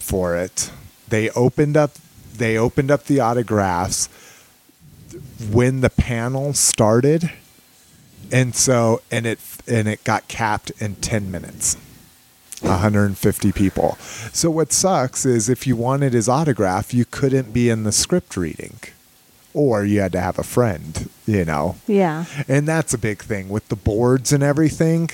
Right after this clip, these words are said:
Speaker 1: That is one of the biggest things at BotCon is you have people cutting constantly.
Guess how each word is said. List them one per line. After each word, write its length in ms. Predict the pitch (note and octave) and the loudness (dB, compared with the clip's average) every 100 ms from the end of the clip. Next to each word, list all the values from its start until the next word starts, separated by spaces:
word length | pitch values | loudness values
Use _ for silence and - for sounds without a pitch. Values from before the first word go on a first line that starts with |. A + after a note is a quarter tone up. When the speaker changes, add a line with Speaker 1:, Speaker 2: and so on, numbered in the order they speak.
| - - | -10 -6
Speaker 1:
That 340 | G#2+ G2+ G2+ G2+ | -4 -2 -2 -4
is 380 | G2 G2 - | -6 -8 -6
one 240 | G2 G2 G2 | -2 0 0
of 140 | G2 | 0
the 120 | F#2+ | -2
biggest 520 | F2+ - G2+ F#2+ F2+ - | -2 0 0 0 0 0
things 320 | G2 F#2 G2 | 0 0 -2
at 80 | F#2 | 0
BotCon 600 | F#2+ F2+ - - F#2+ F#2 | 2 2 0 0 2 2
is 220 | F2+ F2 | 0 2
you 80 | G2+ | 4
have 160 | F2+ E2+ | 4 2
people 320 | G#2+ G2 F2 - | -2 0 -2 -2
cutting 400 | - G#2+ G#2 G2 | -2 0 -2 -4
constantly. 920 | - F2+ F2 - E2+ - - - - | -2 -2 -4 -4 -6 -6 -6 -6 -8